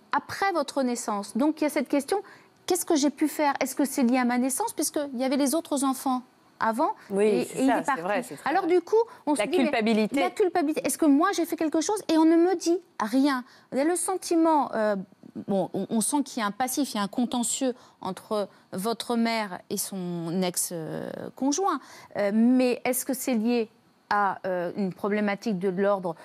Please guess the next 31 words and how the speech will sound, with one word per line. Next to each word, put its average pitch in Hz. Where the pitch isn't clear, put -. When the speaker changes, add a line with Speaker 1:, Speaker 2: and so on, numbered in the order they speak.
Speaker 1:
euh, 170
conjugal 254
ou 254
est-ce 247
que 247
c'est 240
une 226
problématique 220
parentale 233
ou 285
familiale ? 202
Et 226
c'est 220
ça 226
qui -
est 170
la 165
question. 175
Speaker 2:
Est-ce 214
qu'il 277
y 285
a -
eu -
un 247
élément 208
déclencheur 214
qui 214
vous 196
a 190
poussé 214
à, 190